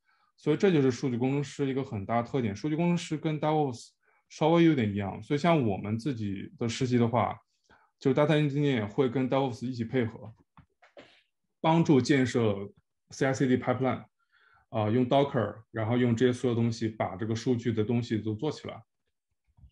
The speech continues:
澳洲银行要不要 developer？刚才我不是说了，澳洲银行要大量 developer。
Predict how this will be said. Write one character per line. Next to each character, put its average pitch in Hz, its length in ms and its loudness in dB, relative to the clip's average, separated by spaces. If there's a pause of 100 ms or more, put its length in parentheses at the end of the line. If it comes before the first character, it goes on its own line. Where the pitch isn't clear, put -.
(3000)
澳 170 160 4
洲 160 180 6
银 165 160 4
行 135 200 2
要 143 160 4
不 127 80 0
要 131 120 4
developer？ 120 540 0
刚 151 180 -4
才 190 60 2
我 156 100 0
不 120 80 -2
是 127 100 -2
说 147 180 0
了， 139 80 -2
澳 151 140 0
洲 147 140 -2
银 147 160 -2
行 131 120 -6
要 131 100 -6
大 139 200 -2
量 127 160 -2
developer。 107 600 -8